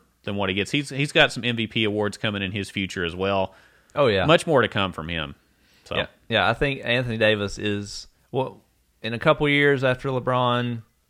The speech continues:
Speaker 2: leaves, I, you assume he's a, n-, not got more than a couple years left. Anthony Davis is the next superstar of the N B A. And I think we just saw the,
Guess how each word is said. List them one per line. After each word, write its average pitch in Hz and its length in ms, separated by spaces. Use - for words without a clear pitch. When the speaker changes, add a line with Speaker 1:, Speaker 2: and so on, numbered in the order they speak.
Speaker 2:
leaves, 120 460
I, 110 120
you 110 180
assume 123 280
he's 110 140
a, 107 60
n-, 107 340
not 113 160
got 113 120
more 104 120
than 104 60
a - 80
couple 107 220
years 101 280
left. 92 300
Anthony 135 340
Davis 110 400
is 104 160
the 107 140
next 104 320
superstar 95 800
of 101 140
the 98 80
N 95 160
B 92 140
A. 85 260
And 92 540
I 101 120
think 101 280
we 101 100
just 101 220
saw 104 320
the, - 260